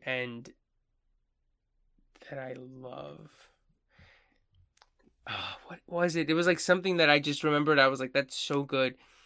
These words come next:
Like, M J running through the park, and after she breaks off her marriage, and she's got, like, um, like, the wedding music is going, and it's, like, this bright white sort of, um, dreamlike thing, and she's running full speed and shit.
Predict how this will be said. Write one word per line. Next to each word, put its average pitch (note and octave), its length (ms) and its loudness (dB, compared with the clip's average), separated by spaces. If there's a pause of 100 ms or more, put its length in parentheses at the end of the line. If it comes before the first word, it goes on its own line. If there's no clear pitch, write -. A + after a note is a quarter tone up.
(580)
Like, G#3 220 6
M B3+ 160 12
J A3 140 8
running G#3 260 6
through G3 120 0
the E3 80 0
park, D3 460 6 (380)
and D3+ 200 2
after D#3 220 2
she E3+ 360 2
breaks D3+ 260 2
off D#3+ 160 6
her D3+ 100 0
marriage, C#3 420 6
and C3+ 200 -8
she's D3+ 260 -6
got, C#3+ 360 4 (120)
like, C3+ 540 -8
um, B2+ 480 -2 (1120)
like, D#3+ 160 -6
the D#3 80 0
wedding D#3 540 2
music D#3 320 -2
is D#3 80 -6
going, D#3 360 4
and C#3 80 -2
it's, C3+ 140 -8
like, B2 180 -14
this C3+ 140 -14
bright C#3+ 460 0 (240)
white C#3+ 400 -2
sort D3+ 180 -4
of, C3+ 200 -8 (360)
um, B2 380 -10
dreamlike C#3+ 640 -4
thing, D3+ 260 -4
and C#3 100 -10
she's C3 300 -14
running C3+ 280 -4
full C#3 240 -8
speed C3 340 -10
and C3+ 120 -14
shit. C#3+ 280 -14